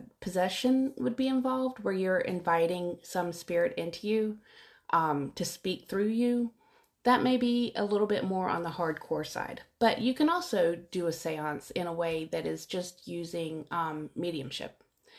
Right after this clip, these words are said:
So anyway, we'll talk about those things in this episode. Um, before we get going, uh, I wanted to go over a couple of things.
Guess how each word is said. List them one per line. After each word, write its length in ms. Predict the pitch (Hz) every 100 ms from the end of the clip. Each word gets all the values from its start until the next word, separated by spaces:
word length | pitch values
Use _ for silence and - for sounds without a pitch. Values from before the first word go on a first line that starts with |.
| - - - -
So 340 | - 214 175 -
anyway, 380 | 226 185 143 -
we'll 180 | 226
talk 220 | 262 269 262
about 160 | 233
those 180 | 185 185
things 300 | - 175 170
in 40 |
this 200 | 160 156
episode. 520 | 151 147 151 147 147 190 _ _ - - - _ _ _ - - - -
Um, 300 | 208 208 214
before 240 | 233 285
we 100 | 294
get 200 | 269 240
going, 440 | 214 196 202 254 285 - - - _ _ _ - -
uh, 400 | 247 240 247 233
I 40 |
wanted 220 | 233 240
to 300 | 226 226 214 -
go 180 | 214
over 140 | 214 202
a 60 |
couple 200 | 202 196
of 80 | 190
things. 360 | 180 190 240